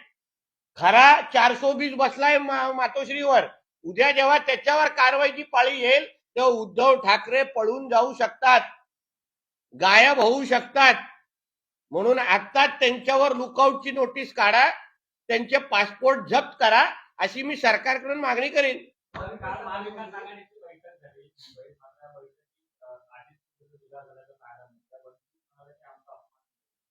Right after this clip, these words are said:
Speaker 1: एक लक्षात घ्या, यांना स्वतःच्या पक्षातल्या आमदारांना हे लोकांना मान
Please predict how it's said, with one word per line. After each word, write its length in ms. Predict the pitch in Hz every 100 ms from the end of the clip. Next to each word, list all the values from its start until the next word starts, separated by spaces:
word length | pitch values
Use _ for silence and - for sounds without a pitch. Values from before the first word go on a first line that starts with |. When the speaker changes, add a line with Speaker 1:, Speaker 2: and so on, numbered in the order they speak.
| _ _ _ _ _ _ _ _ _ _ _ _ _ _ _ _
Speaker 1:
एक 60 | 131
लक्षात 340 | 120 107 117 110
घ्या, 160 | 90
यांना 880 | 87 _ _ 107 139 165 175 180 - _ _ _ _ _ _
स्वतःच्या 920 | 139 123 175 170 170 185 196 208 - _ _ _ _ _ _ _ _ _ _ _ _ _ _
पक्षातल्या 640 | 156 139 - 180 190 180 214
आमदारांना 600 | 165 151 156 202 208 226
हे 140 | 190
लोकांना 340 | 190 202 190 196
मान 380 | 196 180 185